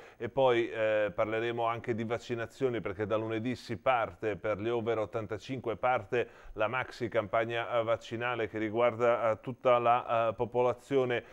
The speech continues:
Continueremo poi a seguire, eh, quanto per quello che sta riguardando il teatro comunale al centro del dibattito in città, ma partiamo parlando appunto di politica a mezzogiorno di sabato. I ministri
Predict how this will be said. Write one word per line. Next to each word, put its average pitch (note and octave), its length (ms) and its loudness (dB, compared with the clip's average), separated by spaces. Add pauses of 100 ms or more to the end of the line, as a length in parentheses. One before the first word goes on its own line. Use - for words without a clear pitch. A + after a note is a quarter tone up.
(120)
Continueremo B2+ 680 0
poi A2 340 2
a A#2 100 -4
seguire, A2 720 -2
eh, G2 460 -4
quanto A2+ 640 -2
per A2 220 -2
quello B2+ 240 0
che G#2+ 120 -8
sta - 180 -4
riguardando G#2+ 680 -2
il F#2+ 100 -6
teatro G#2 460 -2
comunale G#2+ 640 -2
al G2+ 140 -2
centro A2+ 420 -6
del G#2 200 -2
dibattito G2+ 720 -2
in G#2+ 300 -4
città, A2+ 520 0 (240)
ma A#2+ 160 0
partiamo A#2+ 440 0
parlando A#2 460 2
appunto A#2+ 400 -2
di A2+ 220 -2
politica A#2 540 -2
a - 20 -2
mezzogiorno G#2+ 720 -2
di F#2+ 120 -8
sabato. A2+ 520 0
I G#2 40 -2
ministri G#2+ 600 -6